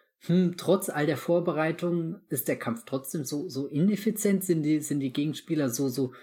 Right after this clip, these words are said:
übermächtig?“ Und, und auf einmal has-, hab ich dann auch wieder gemerkt, ja gut, die sieben Samurai sind denen immer noch unterlegen, da sind noch dreizehn Banditen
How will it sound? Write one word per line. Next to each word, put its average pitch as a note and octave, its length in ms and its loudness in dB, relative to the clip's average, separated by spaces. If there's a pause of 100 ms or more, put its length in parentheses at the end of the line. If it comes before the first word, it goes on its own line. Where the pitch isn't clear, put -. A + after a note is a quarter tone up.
(400)
übermächtig?“ F#3 1600 2
Und, D3+ 260 4
und C#3+ 180 4
auf C#3+ 160 0
einmal D#3+ 280 4
has-, D3+ 200 0
hab D3 140 4
ich C#3+ 120 0
dann D#3 120 2
auch C#3+ 160 -2
wieder E3+ 140 4
gemerkt, C#3+ 340 2
ja C#3 140 4
gut, F3+ 240 -2
die C#3 80 0
sieben C#3 260 -4
Samurai C#3+ 460 2
sind C3+ 240 0
denen D3 180 4
immer E3+ 180 4
noch D#3+ 140 2
unterlegen, C#3+ 440 4
da A#2+ 100 2
sind C3 100 2
noch C3 100 4
dreizehn C3+ 360 0
Banditen E3 640 2